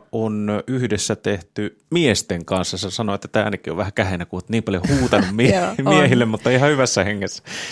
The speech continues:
Speaker 1: ilmeisesti.
Speaker 2: Kyllä, hyvässä hengessä kyllä, mutta juurikin kun on paljon miehiä ja, ja, ja kova meteli, niin
Speaker 1: Mm.
Speaker 2: huuto on ainoa, mikä sitten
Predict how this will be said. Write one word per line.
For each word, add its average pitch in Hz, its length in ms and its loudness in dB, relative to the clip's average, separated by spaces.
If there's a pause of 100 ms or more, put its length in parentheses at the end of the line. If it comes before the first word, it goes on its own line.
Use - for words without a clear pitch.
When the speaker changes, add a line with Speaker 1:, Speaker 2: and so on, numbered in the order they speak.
Speaker 1:
ilmeisesti. 101 580 0
Speaker 2:
Kyllä, 190 340 2 (100)
hyvässä 226 260 2
hengessä 175 300 0
kyllä, 165 260 0
mutta 156 240 -4
juurikin 165 420 0
kun 165 80 0
on 156 160 -2
paljon 175 240 0
miehiä 151 440 2
ja, 143 260 0
ja, - 220 -2
ja 143 120 -4
kova 151 220 0
meteli, 139 380 -2
niin 131 240 -4 (380)
Speaker 1:
Mm. - 80 -10
Speaker 2:
huuto 156 420 0
on 147 120 -2
ainoa, 139 300 -2
mikä 139 240 -6
sitten - 320 -10